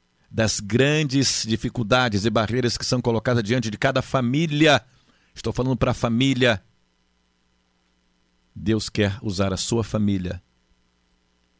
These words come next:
Deus quer usar você. Imagine,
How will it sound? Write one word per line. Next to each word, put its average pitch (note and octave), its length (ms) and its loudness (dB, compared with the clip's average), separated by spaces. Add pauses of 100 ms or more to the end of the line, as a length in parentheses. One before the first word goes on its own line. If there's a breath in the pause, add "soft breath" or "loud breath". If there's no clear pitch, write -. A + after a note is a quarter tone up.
(1500)
Deus G#2 320 0
quer A2+ 160 -4
usar G2 280 -2
você. - 500 -6 (4000)
Imagine, G#2+ 600 0